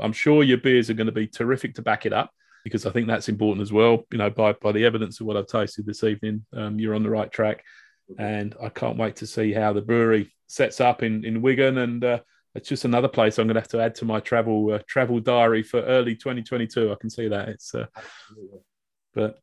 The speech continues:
Speaker 1: in the meantime, wish you every success, and please keep me posted about how things are going. And, and also, you know, as soon as you got a, a charity event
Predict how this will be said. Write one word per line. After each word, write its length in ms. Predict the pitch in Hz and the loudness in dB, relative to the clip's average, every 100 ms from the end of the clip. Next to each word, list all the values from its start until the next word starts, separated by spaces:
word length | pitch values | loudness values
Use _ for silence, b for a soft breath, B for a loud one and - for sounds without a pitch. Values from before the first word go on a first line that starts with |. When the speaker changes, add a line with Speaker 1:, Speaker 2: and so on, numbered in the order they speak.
| - | -2
Speaker 1:
in 120 | 123 | 0
the 60 | |
meantime, 560 | 127 131 123 135 127 117 - | 2 2 4 4 4 0 -2
wish 180 | 127 | 0
you 60 | 139 | 2
every 120 | 127 | 0
success, 640 | 120 107 - 135 131 - - | -4 -6 4 4 4 -8 -8
and 320 | 120 123 117 - | -6 -4 -6 0
please 220 | 143 127 | 0 2
keep 160 | 143 | -2
me 80 | 127 | -2
posted 400 | 127 120 113 107 | 0 0 0 -4
about 300 | 107 110 107 _ - | -2 0 -2 _ -4
how 140 | 113 | -4
things 220 | 107 113 | -2 -4
are 60 | 107 | 0
going. 320 | 113 117 113 | 2 2 2
And, 180 | 117 110 | 0 -2
and 160 | 107 120 | -4 -4
also, 400 | 120 - 117 110 | -4 0 0 0
you 80 | - | -2
know, 80 | 110 | -4
as 100 | 107 | -2
soon 140 | 139 | -2
as 100 | 127 | 0
you 60 | 117 | 2
got 200 | 117 110 | 2 2
a, 340 | 107 - - | 0 -4 -10
a 20 | 120 | -10
charity 540 | - 135 123 117 120 | -2 4 4 4 2
event 340 | 110 117 117 | 4 4 2